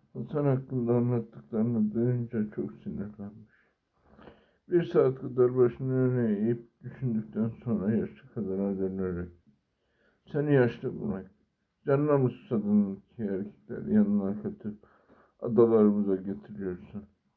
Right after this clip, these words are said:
Hiç mi korkmadın benim gücümden? Yemin ederim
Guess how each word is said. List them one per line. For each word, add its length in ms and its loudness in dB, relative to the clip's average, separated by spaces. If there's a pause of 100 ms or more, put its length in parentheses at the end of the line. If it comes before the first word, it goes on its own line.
(460)
Hiç 180 0
mi 140 4
korkmadın 680 0
benim 280 2
gücümden? 520 -2 (840)
Yemin 300 6
ederim 460 2